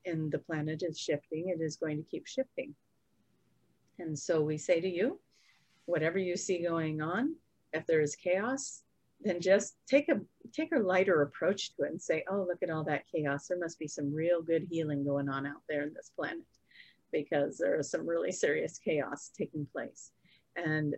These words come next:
that would probably be accurate. That would probably be a true statement, that there is a lot of healing going on in the individuals,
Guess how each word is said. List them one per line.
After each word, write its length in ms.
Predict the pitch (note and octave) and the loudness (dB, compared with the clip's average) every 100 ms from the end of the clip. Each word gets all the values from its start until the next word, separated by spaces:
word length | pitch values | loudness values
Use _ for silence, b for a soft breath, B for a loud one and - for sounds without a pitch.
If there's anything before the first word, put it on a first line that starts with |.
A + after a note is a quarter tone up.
| F3+ | -2
that 240 | E3 E3+ | -2 2
would 160 | G3 F3 | 0 -2
probably 340 | F#3+ G#3 B3 | -4 -4 -2
be 260 | A3 F#3+ F3+ | -2 -2 -4
accurate. 420 | E3+ - D#3 B2 - | -10 -10 -8 -8 -8
That 100 | D3+ | -10
would 160 | E3 E3 | -8 -10
probably 280 | E3 E3 D#3+ | -8 -6 -6
be 200 | E3 D#3 | -4 -6
a 60 | |
true 220 | D3 E3 D#3 | -6 -8 -8
statement, 580 | - E3 E3 - C#4+ _ - | -8 -8 -10 -10 -14 _ -6
that 360 | D#3 C#3 D3 - _ - | -2 0 -2 -8 _ -6
there 140 | E3 | -2
is 160 | D3+ D3 | -2 -2
a 40 | |
lot 220 | D3 D3 F3 | -4 -2 -4
of 80 | - | -4
healing 340 | G3+ A3 E3+ C#3+ | -2 0 -2 -2
going 280 | D3 C#3+ C#3+ | -2 -2 -2
on 180 | D3 | -4
in 120 | D#3 D#3 | -4 -4
the 80 | |
individuals, 960 | D3+ E3+ F3+ F3+ G3 - D3+ D3 D3+ | -4 -4 -2 0 -2 -2 -2 -2 -4